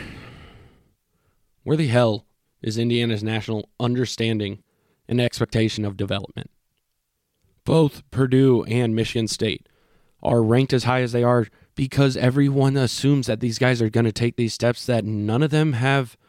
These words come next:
the tape to prove they are going to. I mean, it's safe to assume that the freshman to sophomore,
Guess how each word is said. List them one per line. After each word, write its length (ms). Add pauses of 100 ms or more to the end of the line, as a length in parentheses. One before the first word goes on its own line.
(1080)
the 300
tape 460 (500)
to 120
prove 340
they 180
are 100
going 280
to. 200 (1200)
I 80
mean, 180
it's 180
safe 200
to 120
assume 380
that 280
the 120
freshman 460
to 60
sophomore, 560